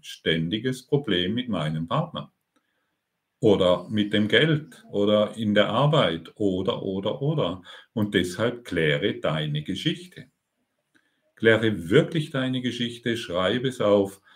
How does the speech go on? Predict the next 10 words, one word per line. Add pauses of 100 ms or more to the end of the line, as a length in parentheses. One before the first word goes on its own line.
(200)
und
gib
jedes
einzelne
Thema,
das
du
mit
dir
herumschleppst,